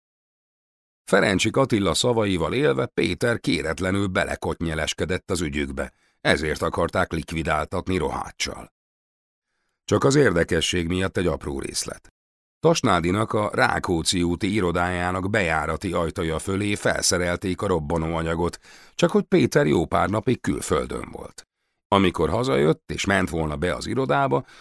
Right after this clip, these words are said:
Rohács megnyomta a távirányító mobil gombját, de a lemerült elemek miatt nem történt meg az, aminek történnie kellett volna. Radnaiékat a hatóság őrizetbe vette.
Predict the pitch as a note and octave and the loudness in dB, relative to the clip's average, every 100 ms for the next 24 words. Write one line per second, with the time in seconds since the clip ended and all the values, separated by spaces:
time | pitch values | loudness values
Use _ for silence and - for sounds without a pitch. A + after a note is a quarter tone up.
0 | - - - A2+ F#2 A#2+ D#3 - D#2 D#2 | -18 0 4 6 6 4 2 0 -2 -2
1 | F#2+ F2+ - F2+ - F#2 F2 E2+ F2+ G#2+ | 0 0 2 0 2 0 0 0 0 0
2 | G2+ F2 D#2+ F2 E2+ D2 D2 D2+ B1+ - | 2 2 2 0 0 -2 -2 -4 -4 -12
3 | - _ _ _ - F2 G2+ D#3 D#3 C#3 | -18 _ _ _ 0 4 6 6 6 6
4 | A#2 F#2+ B2+ B2 G2+ E2+ C#3+ D3+ - - | 6 4 4 4 2 0 0 -2 -2 -4
5 | D2+ F#2+ D#2+ F#2+ F2 E2 F2 F#2 D#2+ - | -2 0 0 0 0 0 0 0 -2 -8
6 | _ - E3 D#3 D3 - A1 - C2 - | _ 0 2 2 0 -2 -2 -2 -6 -4
7 | C2 D2 - - - - - - - - | -4 -4 -2 -4 -6 -8 -8 -10 -10 -12
8 | - _ _ _ _ _ _ _ _ _ | -14 _ _ _ _ _ _ _ _ _
9 | _ _ _ _ _ _ _ B2 F3 D3+ | _ _ _ _ _ _ _ 4 6 6
10 | C3+ A2+ G2 F2+ F2+ B2 B2+ C#3 A2+ F#2+ | 6 6 4 4 4 4 4 2 2 2
11 | A#2+ G#2 F2+ D#2 D#2+ D2+ D#2+ C2+ D2 B1+ | 2 2 2 0 0 2 0 2 0 0
12 | - - - - | -4 -2 -2 -4